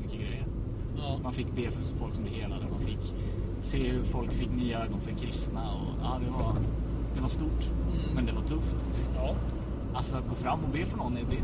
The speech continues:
Speaker 1: tufft. Sen var det lite mer avspänd miljö på Sweden Rock, så det är ett bra ställe att stå på. Alla är väldigt avslappnade när de är på festival.
Speaker 2: Ja.
Speaker 1: Så, men ändå är det tufft, liksom. Mm.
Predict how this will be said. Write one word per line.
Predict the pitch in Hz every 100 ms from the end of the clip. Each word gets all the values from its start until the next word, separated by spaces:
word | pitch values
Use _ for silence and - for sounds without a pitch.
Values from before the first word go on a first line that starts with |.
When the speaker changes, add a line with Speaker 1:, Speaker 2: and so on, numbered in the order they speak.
| -
Speaker 1:
tufft. | - - - - - - - - - - - - - -
Sen | - - - - - - -
var | 170 156
det |
lite | 160 -
mer | -
avspänd | 139 - 131 135 139
miljö | 135 127 123
på | 117
Sweden | - 117
Rock, | - -
så | -
det | -
är |
ett | - -
bra | -
ställe | - - - - - - -
att |
stå | -
på. | - - - - - - - - - - 123
Alla | 127 131
är |
väldigt | 117 117 -
avslappnade | - - - - -
när | -
de | -
är | -
på | -
festival. | - 139 135 135 135 - - - - - - - - -
Speaker 2:
Ja. | 156 165 - - - - -
Speaker 1:
Så, | - - -
men | 127 - - - - - - - - - -
ändå | 127 - 151
är | -
det | - -
tufft, | - -
liksom. | 135 - - - - - - - - - - - -
Mm. | -